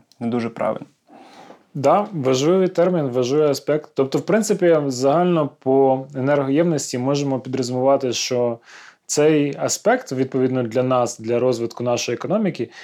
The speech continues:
Speaker 2: він є важливий. Він не є ключовим, але він є важливим, а до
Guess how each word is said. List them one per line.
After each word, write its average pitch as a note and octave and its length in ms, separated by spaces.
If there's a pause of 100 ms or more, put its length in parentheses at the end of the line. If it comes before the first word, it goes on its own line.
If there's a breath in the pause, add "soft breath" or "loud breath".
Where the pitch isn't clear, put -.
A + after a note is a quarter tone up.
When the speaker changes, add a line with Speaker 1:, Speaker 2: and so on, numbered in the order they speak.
(240 loud breath)
Speaker 2:
він E3 380
є D#3+ 460 (280)
важливий. B2+ 680
Він G#3 240
не F3+ 80
є F3+ 180
ключовим, G3+ 640 (300 soft breath)
але G#3+ 300
він E3 220
є D3 140
важливим, D3+ 640 (120)
а C3 300
до C3+ 480